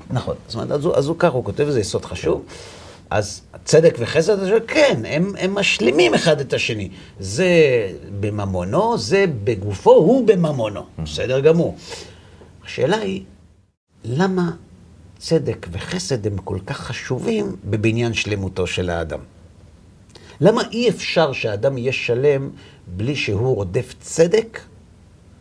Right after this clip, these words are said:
Speaker 1: וגומל חסדים?
Speaker 2: כי אם אנחנו מדברים פה על שלמותו של האדם, והאדם השלם זה האדם הכי קרוב, הכי דומה, נכון?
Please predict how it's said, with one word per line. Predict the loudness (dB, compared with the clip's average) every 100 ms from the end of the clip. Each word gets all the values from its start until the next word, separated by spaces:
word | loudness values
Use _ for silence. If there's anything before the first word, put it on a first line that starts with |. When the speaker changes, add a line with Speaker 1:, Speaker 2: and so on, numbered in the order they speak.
| -20 -20 -10
Speaker 1:
וגומל | -6 -2 -2 -4
חסדים? | -8 -10 -10 -12 -18 -8
Speaker 2:
כי | -4
אם | -4
אנחנו | -2
מדברים | -4 -4 -4 -4
פה | -4
על |
שלמותו | -4 -4 -4 -4
של | -2
האדם, | -2 -2 -4
והאדם | -4 -4 -4
השלם | -4 -6 -6
זה | -4
האדם | -4 -4 -6
הכי | -6 -4 -4
קרוב, | -4 -4 0 0
הכי | -2 -6 -4
דומה, | -2 -2 -2 -4 -8 -16 -20
נכון? | -10 -8 -8